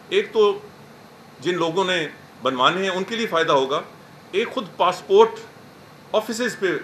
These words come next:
जो रश है उसकी बहुत बड़ी कमी हो जाएगी, क्योंकि रिन्यूअल वाले फिर लाइनों में नहीं खड़े होंगे, फिर नए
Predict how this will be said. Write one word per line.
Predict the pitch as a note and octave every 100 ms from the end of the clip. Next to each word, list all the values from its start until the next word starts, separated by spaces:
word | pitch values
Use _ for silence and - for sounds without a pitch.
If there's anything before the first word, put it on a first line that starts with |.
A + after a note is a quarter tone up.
| - -
जो | D#3
रश | C#3 F3+ A#3+ A#3
है |
उसकी | A3 -
बहुत | F3 F3+
बड़ी | E3 F3+
कमी | A3 D3 C#3
हो | A2+
जाएगी, | G#2+ F#2+ F2+ F2 - - - -
क्योंकि | F3+ F3+
रिन्यूअल | C#3+ D3 F#3 A#3+
वाले | G#3 G3 G3
फिर | F3 F#3 F#3 - - - - -
लाइनों | B2 F#3 A3
में | G#3
नहीं | G#3
खड़े | - A#2+
होंगे, | G2+ E2+ E2 - - - - - - -
फिर | G3 - - -
नए | A2+ C3+ A3+ A3+ -